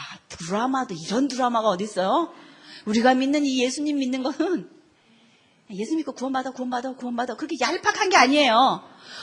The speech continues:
얼마나 역사를 타고 흘러내려오는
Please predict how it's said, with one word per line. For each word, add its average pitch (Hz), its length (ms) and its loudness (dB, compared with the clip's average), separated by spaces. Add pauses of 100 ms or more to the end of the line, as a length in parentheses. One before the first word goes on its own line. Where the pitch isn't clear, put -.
(160)
얼마나 440 1040 12
역사를 320 400 8
타고 302 240 -2
흘러내려오는 285 760 -4